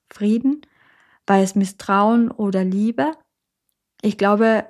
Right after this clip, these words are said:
unsere einzige Aufgabe in diesem Leben ist, uns selbst immer besser kennenzulernen und Schritt für Schritt zu lernen, uns zu lieben. Mit allem, was wir sind und mit allem, was wir nicht sind.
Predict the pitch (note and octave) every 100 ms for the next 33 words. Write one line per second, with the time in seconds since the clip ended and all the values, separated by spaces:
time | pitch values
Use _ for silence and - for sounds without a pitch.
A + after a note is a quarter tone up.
0 | - G#3+ G#3 G3 G3 G3 B3+ C#4 A#3+ -
1 | F#3+ - F#3+ G3 F#3+ F#3+ G3+ G3 F#3+ G3
2 | G3+ A#3+ A#3 - G3 F#3+ F#3+ G3+ G#3 -
3 | B3 A#3+ A3 G#3 G3+ - A#3 C4 A3+ G3
4 | F#3 F3+ F#3+ A#3 A#3 A#3+ C#4 E4+ - _
5 | _ _ _ _ - A#3 A#3 - A3+ -
6 | C4 C4+ - G#3+ G3 G3 A3 A3 A3 G#3+
7 | G#3 - - G3+ G#3 G#3+ F#3+ F3+ F3+ _
8 | _ _ _ _ _ - G#3+ - F#3+ A3
9 | A3+ G3 G3 G3+ - F#3+ F#3 F#3+ F#3+ G3+
10 | G3 F#3 G3+ G#3 F#3+ F#3+ G#3 G3+ F3+ -
11 | - E3 E3